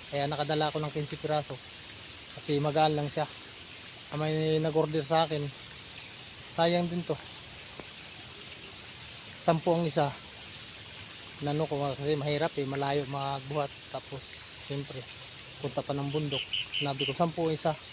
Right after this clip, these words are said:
Ah, pumayag naman. Pero yung nakaraan, limang piso lang yun. Talo ako doon. Ito, okay na to. Kasi bubuhatin ko pa, malayo pa. Ayan.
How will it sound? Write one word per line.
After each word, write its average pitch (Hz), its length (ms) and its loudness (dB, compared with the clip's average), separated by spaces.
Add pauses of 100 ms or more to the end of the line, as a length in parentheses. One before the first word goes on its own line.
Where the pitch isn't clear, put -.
Ah, 127 80 -4
pumayag 170 400 4
naman. 165 180 0 (720)
Pero 190 240 10
yung 208 160 10
nakaraan, 214 480 12
limang 196 240 4
piso 208 320 4
lang 196 160 6
yun. 202 100 4 (920)
Talo 208 260 12
ako 190 100 8 (120)
doon. 202 80 6 (880)
Ito, 202 140 4 (140)
okay 185 120 2
na 185 160 4
to. 180 100 2 (1040)
Kasi 156 360 4
bubuhatin 165 500 6
ko 165 140 -2
pa, 143 260 4
malayo 151 460 4
pa. 143 80 -4 (400)
Ayan. 135 200 -4